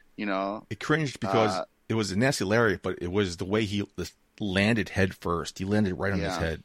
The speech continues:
Speaker 2: It was like, "Oh no, something's here."
Speaker 1: I was listening to, um, Busted Open Radio, and Mickie James was talking about the injury, and he wa-,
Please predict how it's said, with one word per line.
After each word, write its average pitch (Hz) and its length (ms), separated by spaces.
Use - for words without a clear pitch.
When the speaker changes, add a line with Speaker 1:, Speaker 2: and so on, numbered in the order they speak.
Speaker 2:
It - 60
was - 120
like, - 140
"Oh 78 120
no, 78 180
something's 71 340
here." - 240
Speaker 1:
I 139 80
was 165 160
listening 185 380
to, 143 280
um, 101 520
Busted 139 260
Open 110 280
Radio, 107 420
and 104 160
Mickie 107 280
James 98 520
was 95 240
talking 95 420
about 90 320
the 92 160
injury, 92 500
and 90 260
he 95 120
wa-, 95 120